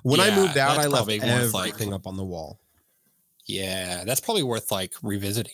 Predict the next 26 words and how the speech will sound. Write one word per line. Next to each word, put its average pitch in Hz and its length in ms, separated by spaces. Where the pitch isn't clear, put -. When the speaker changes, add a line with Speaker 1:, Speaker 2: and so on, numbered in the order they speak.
Speaker 2:
taking 107 300
a 90 40
look 104 240
at, - 140
man. 95 240
Some 113 200
of 107 60
those 107 100
Speaker 1:
Yeah, 127 140
Speaker 2:
old, 104 140
Speaker 1:
man. 90 260
Speaker 2:
those 113 180
old 107 180
flyers. 110 500
Speaker 1:
We 185 220
had 220 220
so, - 540
I 202 140
completely 196 560
forgot. 165 440
That 170 100
was, 208 120
like, 175 140
an 104 180
art. 151 440
Speaker 2:
Yeah, 247 160